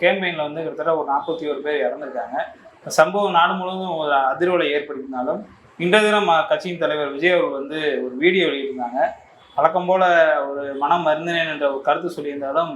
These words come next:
நம்மளுடைய தமிழ்நாடு முதலமைச்சர் அவர் நோக்கி சில கேள்விகளை எழுப்பியிருக்காங்க. "என் மீது கூட வழக்கு போடுங்க, எங்க தொண்டர்கள் மீது எதுவும் பண்ணாங்கன்ற" மாதிரியான ஒரு தோணில பேசியிருக்காங்க.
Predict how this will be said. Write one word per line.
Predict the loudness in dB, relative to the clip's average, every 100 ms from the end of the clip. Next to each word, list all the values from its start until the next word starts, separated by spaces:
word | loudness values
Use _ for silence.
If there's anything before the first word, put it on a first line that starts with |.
| -12 _ _ _ _
நம்மளுடைய | -4 -2 -2
தமிழ்நாடு | 2 4 4 2
முதலமைச்சர் | 0 0 -2 -2 0 0
அவர் | 0
நோக்கி | -6 -6 -6 -6
சில | -6
கேள்விகளை | -4 -2 0 2 2
எழுப்பியிருக்காங்க. | 2 -4 -8 -8 -10 -6 -6 -8 -20 _ -4
"என் | -2 2
மீது | 2 2
கூட | 2 2
வழக்கு | 4 4 0
போடுங்க, | -8 -4 0 0 0
எங்க | -12 -8
தொண்டர்கள் | 0 2 2 0
மீது | -2 -2
எதுவும் | -2 -2
பண்ணாங்கன்ற" | -2 0 -2 -4 -6
மாதிரியான | -4 -2 0 -2
ஒரு | -2
தோணில | -6 -2 -4
பேசியிருக்காங்க. | -2 -6 -6 -10 -8